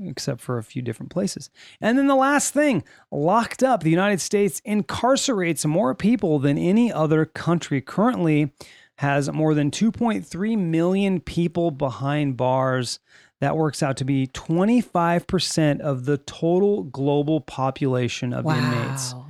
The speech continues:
Speaker 2: that's incredible.
Speaker 1: Twenty-five. Do we have more criminal people, or are we just
Speaker 2: I think we do. I think we have a lot of dumbasses here.
Speaker 1: Or do we have different policies where maybe in other countries they actually just kill them or do, you know, other
Speaker 2: Well,
Speaker 1: kinds of
Speaker 2: that's
Speaker 1: w-,
Speaker 2: true.
Speaker 1: I don't know.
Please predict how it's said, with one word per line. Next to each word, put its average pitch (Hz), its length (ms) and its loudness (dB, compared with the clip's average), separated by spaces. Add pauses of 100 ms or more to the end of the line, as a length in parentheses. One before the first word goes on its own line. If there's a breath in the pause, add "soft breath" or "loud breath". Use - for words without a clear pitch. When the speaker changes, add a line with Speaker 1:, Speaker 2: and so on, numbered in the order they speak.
(120)
Speaker 2:
that's 165 520 -2
incredible. 220 440 -2
Speaker 1:
Twenty-five. 175 400 -4
Do 160 80 2
we 175 80 4
have 175 160 2
more 160 200 2
criminal 185 540 0
people, 233 380 0
or 180 240 4
are 151 60 4
we 160 160 2
just 156 300 0
Speaker 2:
I 214 120 2
think 185 180 0
we 143 140 -2
do. 139 500 -4 (460)
I 202 60 0
think 240 140 2
we 254 100 4
have 269 140 4
a 277 40 4
lot 285 160 4
of 247 60 -2
dumbasses 208 540 0
here. 139 340 -4 (140)
Speaker 1:
Or 180 200 2
do 180 100 2
we 202 100 2
have 185 160 2
different 190 260 -2
policies 175 540 0
where 135 140 2
maybe 143 280 2
in 143 80 2
other 151 180 2
countries 139 440 0
they 131 120 2
actually 135 520 0
just 127 240 -4
kill 175 240 -2
them 117 260 -8
or 120 400 -4
do, 123 480 -2 (680)
you 143 120 0
know, 127 140 0
other 147 240 2
Speaker 2:
Well, 160 140 0
Speaker 1:
kinds 139 340 2
of 123 400 -4 (140)
Speaker 2:
that's 135 400 -8
Speaker 1:
w-, 214 240 -4
Speaker 2:
true. 196 60 -4
Speaker 1:
I 123 80 -4
don't 127 120 -4
know. 139 180 -4